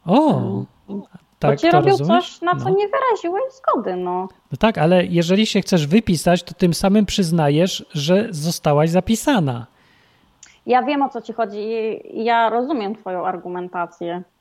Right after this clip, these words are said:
Speaker 1: No.
Speaker 2: Ja wiem, o co ci chodzi, tylko że z drugiej strony to jest uznawane przez nich.
Speaker 1: No tak, ale przeze mnie nie
Speaker 2: No.
Speaker 1: jest, więc ja nie mogę prosić o bycie
Speaker 2: Ja wiem, o co
Speaker 1: wypisanym,
Speaker 2: ci
Speaker 1: bo
Speaker 2: chodzi.
Speaker 1: nigdy nie, nie uznałem, że byłem zapisany.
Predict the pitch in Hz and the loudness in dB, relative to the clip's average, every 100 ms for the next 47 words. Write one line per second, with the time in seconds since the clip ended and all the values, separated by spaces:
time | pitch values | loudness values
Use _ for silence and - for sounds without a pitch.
0 | _ 147 151 127 127 - _ _ _ _ | _ -2 -2 -2 -6 -10 _ _ _ _
1 | _ _ _ _ _ _ _ _ - 214 | _ _ _ _ _ _ _ _ -2 0
2 | 254 208 190 185 190 - 185 185 180 214 | 0 -2 -4 -8 -8 -6 -4 -6 -2 -2
3 | 214 226 220 220 208 240 220 226 233 226 | 2 2 2 0 -2 -4 -2 -4 -2 -4
4 | 226 226 226 - 220 240 247 254 254 285 | -2 -2 -2 -2 0 0 0 -2 -4 -2
5 | 214 170 170 165 - _ _ _ _ _ | -2 -4 -10 -12 -16 _ _ _ _ _
6 | - 135 262 165 123 135 139 160 - 180 | -6 0 2 2 -2 0 2 0 0 2
7 | 165 269 311 208 151 135 131 127 135 156 | 4 6 6 6 4 4 4 2 0 0
8 | 160 185 226 269 233 - 185 175 185 175 | 4 4 4 4 2 4 2 2 0 0
9 | 147 180 175 - 233 262 190 147 175 175 | 0 0 2 2 2 0 2 4 4 4
10 | 175 175 160 196 202 196 202 175 175 175 | 6 4 4 4 6 4 4 2 2 2
11 | 160 160 151 156 156 175 175 185 214 - | 0 2 2 2 2 2 4 2 0 -2
12 | 285 185 120 | -2 -2 -6